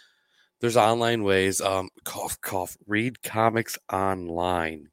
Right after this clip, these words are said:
Google it. You can just search up Vault of Horror issue number thirty-three. It'll pop right up. <laughs> And I'm telling you, <laughs> th-, this fucking comic book is just so much better than the episode.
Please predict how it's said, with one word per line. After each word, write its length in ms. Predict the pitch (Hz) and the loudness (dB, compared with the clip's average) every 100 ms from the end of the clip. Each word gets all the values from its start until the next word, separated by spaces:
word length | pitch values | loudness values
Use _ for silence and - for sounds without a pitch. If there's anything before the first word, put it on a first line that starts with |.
| _ | _
Google 440 | 104 95 85 80 78 | -4 -4 -4 -6 -8
it. 160 | 80 - - - - _ | -10 -16 -18 -16 -18 _
You 100 | 113 | -4
can 100 | 117 | -2
just 160 | 110 - | 0 0
search 240 | 113 - | 0 0
up 160 | 110 - - _ - | -2 -2 -18 _ -18
Vault 420 | 87 120 131 - - | 2 6 6 4 -2
of 240 | 113 110 | 0 0
Horror 640 | - - 127 131 104 98 95 | -4 -4 2 4 4 2 0
issue 400 | 110 107 - 110 | -2 -4 -2 -4
number 360 | 104 104 101 101 | -4 -4 -2 -4
thirty-three. 920 | - 98 98 98 90 - 90 85 82 _ _ - _ _ | -2 -2 0 -2 -4 -6 -6 -6 -10 _ _ -20 _ _
It'll 240 | 151 147 | 2 4
pop 360 | - 92 87 - | 2 0 -2 -2
right 540 | 90 82 85 90 90 80 | -10 -8 -2 -2 -2 -4
up. 260 | 76 76 - _ - - | -8 -12 -18 _ -20 -6
<laughs> 220 | 123 - 180 | -4 0 4
And 500 | 135 139 131 104 - _ _ _ _ _ - | 4 4 2 0 -8 _ _ _ _ _ -14
I'm 100 | 110 | -4
telling 300 | 139 139 104 | 4 4 4
you, 160 | 90 90 | -2 -2
<laughs> 40 | |
th-, 260 | - 147 123 | -2 -2 -4
this 280 | 127 180 | -2 0
fucking 420 | - - 135 113 107 | -2 -4 -6 -6 -4
comic 360 | 98 92 92 | -4 -4 -6
book 140 | - 87 | -10 -12
is 120 | 92 | -6
just 360 | 98 104 - - | -4 0 0 2
so 220 | 117 120 | 2 2
much 240 | 101 101 - | 2 -6 -6
better 300 | 98 92 85 | -6 -4 -6
than 160 | 85 | -6
the 100 | 85 | -6
episode. 460 | 82 - - - | -6 -8 -12 -12